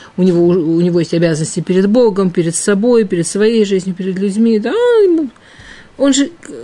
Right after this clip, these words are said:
он это не грешит в смысле, что он сразу там какие-то жуткие вещи делает. Он начинает с акишут п.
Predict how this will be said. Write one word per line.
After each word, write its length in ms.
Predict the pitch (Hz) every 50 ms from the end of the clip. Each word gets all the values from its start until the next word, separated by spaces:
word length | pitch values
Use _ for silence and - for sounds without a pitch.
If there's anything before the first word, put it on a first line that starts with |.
| 156 240 -
он 260 | - 175 247 277 285
это 140 | 285 - 285
не 200 | 277 311 415 415
грешит 380 | - 269 247 220 - - 240
в 60 | - -
смысле, 240 | 220 220 - 208
что 80 | - 220
он 40 | 208
сразу 440 | - 202 202 196 202 208 196 190 190
там 380 | - 175 170 165 170 175 180
какие-то 240 | 165 - 202 170 196
жуткие 340 | 180 202 185 - - 208 196
вещи 280 | 196 202 160 - - - -
делает. 240 | - 180 185 202 202 - - - - - - - - -
Он 220 | - 453 480 453 440
начинает 580 | 427 349 - - 302 320 320 311 311 302 269
с 160 | - - - - -
акишут 540 | - 247 226 - 269 - - 320 349 294 -
п. 340 | - - 220 208 202 202